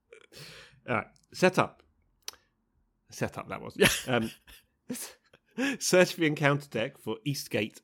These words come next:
Speaker 1: and Cave Torch.
Speaker 2: Yes.
Speaker 1: Okay, so you dig them out of the encounter deck. Put Eastgate into play as the active location and have the first player attach Cave Torch to a hero of his choice.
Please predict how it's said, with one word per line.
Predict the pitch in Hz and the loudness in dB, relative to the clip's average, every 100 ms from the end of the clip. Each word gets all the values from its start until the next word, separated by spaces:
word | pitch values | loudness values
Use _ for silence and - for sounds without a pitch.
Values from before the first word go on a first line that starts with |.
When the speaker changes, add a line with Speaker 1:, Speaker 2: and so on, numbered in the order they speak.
| - | -10
Speaker 1:
and | 104 95 - | -8 -8 -2
Cave | 170 214 - | 2 2 2
Torch. | 113 - - - - | -2 -2 -8 -16 -16
Speaker 2:
Yes. | 113 - - 107 | -18 -16 -20 -18
Speaker 1:
Okay, | - 98 82 | -10 -8 -10
so | - | -10
you | 101 87 | -8 -6
dig | - 90 | -6 -6
them | 95 95 | -6 -6
out | 98 | -8
of | |
the | - | -12
encounter | 87 - 101 - | -20 -12 -10 -10
deck. | - 190 240 - _ _ _ _ _ _ _ | -4 -4 -4 -14 _ _ _ _ _ _ _
Put | 180 170 - | -4 -4 -8
Eastgate | - 190 - - 117 120 - - | -6 -4 -4 0 0 0 -8 -6
into | 147 202 - 196 | -4 -2 -4 -8
play | - 117 95 113 | -2 0 0 -2
as | 117 104 | -6 -10
the | 113 - | -12 -10
active | 131 135 143 127 | -10 -8 -8 -4
location | 120 113 95 - - 131 _ _ _ _ | -4 -4 -8 -10 -12 -14 _ _ _ _
and | - 104 | -10 -4
have | 117 - | -4 -4
the | 104 | -12
first | - - 160 175 - | -8 -2 0 -2 -4
player | 110 98 107 | -4 -4 -4
attach | - - 165 - - - | -10 -10 -8 -8 -10 -8
Cave | 143 143 135 | -2 -2 -2
Torch | - 107 - - | -4 -4 -6 -10
to | - | -8
a | 104 | -8
hero | 92 123 117 113 | -4 0 2 0
of | 110 104 - | -2 -6 -8
his | 101 | -12
choice. | - - - - | -10 -12 -12 -18